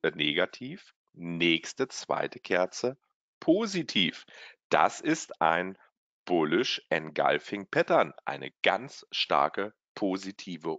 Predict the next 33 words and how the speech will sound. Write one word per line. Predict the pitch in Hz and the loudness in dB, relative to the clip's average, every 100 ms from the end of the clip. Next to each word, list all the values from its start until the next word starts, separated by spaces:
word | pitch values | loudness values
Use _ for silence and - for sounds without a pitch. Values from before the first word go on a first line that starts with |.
| - | -4
Umkehrformation | 78 76 - 85 92 98 107 - 92 101 101 113 120 160 - - - | -6 -4 -6 -2 0 2 2 4 2 2 2 0 -2 -4 -10 -20 -20
für | _ - 85 87 - - | _ -4 4 4 4 2
einen | 76 78 87 | 2 2 -2
Kauf. | - 156 185 - | 4 6 4 0
Und | - - | -10 -6
wir | 156 | -6
sehen | 147 156 135 147 - - _ | 0 2 2 -2 -16 -20 _
Tiefstand | - 160 165 - 131 131 - | -6 -2 2 6 4 4 0
S | 78 - - | 0 0 2
L. | 117 165 202 - _ _ _ | 6 6 4 0 _ _ _
Oh, | - - - | 4 4 4
und | - 90 | 2 0
dann | 87 | 0
geht's | 82 92 - | 0 -2 0
hier | 101 87 | 0 2
nach | 80 - | 2 0
oben, | 82 113 | -4 -2
bis | 131 - | -4 -2
wir | 123 | -2
hier | 92 78 | 0 -2
irgendwann | 73 78 95 101 | -2 -2 -2 -2
unseren | 98 117 | -2 -4
Shooting | - 165 190 165 | -2 -2 0 -2
Star | - 85 - | 2 4 4
ausbilden. | - - - - - _ _ - - - - | 0 -6 -10 -14 -14 _ _ -20 -20 -20 -6
Und | 82 80 | -2 0
so | - 101 165 | 4 6 6
könnt | - 127 127 | 4 0 2
ihr | 117 | 4
das | 117 110 | 4 0
in | - 101 90 | 2 0 0
jedem | 85 82 90 117 165 165 151 | -8 -2 2 4 4 4 2
Markt. | 120 113 120 - - | 2 4 6 4 0